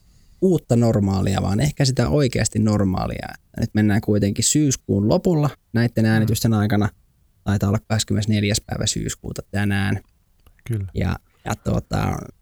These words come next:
Speaker 1: Sanna Marin, meidän pääministerimme, ihan siistin näköinen daami, by the way,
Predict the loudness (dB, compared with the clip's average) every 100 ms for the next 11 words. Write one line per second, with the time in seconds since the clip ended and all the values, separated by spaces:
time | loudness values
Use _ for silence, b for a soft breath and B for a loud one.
0 | _ _ _ _ _ _ -4 0 2 4
1 | 2 2 2 0 0 0 0 0 2 2
2 | 2 2 2 2 2 0 -4 _ _ _
3 | _ _ -2 0 0 0 0 2 2 2
4 | 2 2 2 0 0 0 0